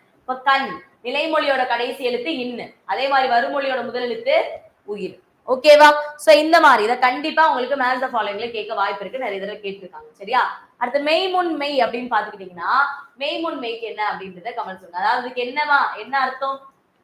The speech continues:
இது ரெண்டு, அதாவது உயிர் முன்மை, மெய் முன்மை ரெண்டு என்னன்றத கமெண்ட்ல சொல்லுங்க. நம்ம கமெண்ட்ல செக் பண்ணலாம். ஓகேவா? நோட் பண்ணிக்கோங்க. அப்ப இது புரிஞ்சுச்சா நான் சொன்னது? நான் சொன்னது புரிஞ்சுச்சா? அவ்வளவுதான். ரொம்ப ஈஸி.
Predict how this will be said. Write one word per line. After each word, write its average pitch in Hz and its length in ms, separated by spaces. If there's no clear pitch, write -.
இது 220 140
ரெண்டு, 269 320
அதாவது 254 380
உயிர் 277 260
முன்மை, 294 720
மெய் 247 220
முன்மை 226 440
ரெண்டு 269 300
என்னன்றத 247 540
கமெண்ட்ல 285 380
சொல்லுங்க. 247 500
நம்ம 214 140
கமெண்ட்ல 185 360
செக் - 220
பண்ணலாம். 160 340
ஓகேவா? 254 300
நோட் 311 260
பண்ணிக்கோங்க. 294 360
அப்ப 285 120
இது 294 200
புரிஞ்சுச்சா 339 360
நான் 302 220
சொன்னது? 277 280
நான் 262 140
சொன்னது 302 420
புரிஞ்சுச்சா? 294 360
அவ்வளவுதான். 254 600
ரொம்ப 302 400
ஈஸி. 240 420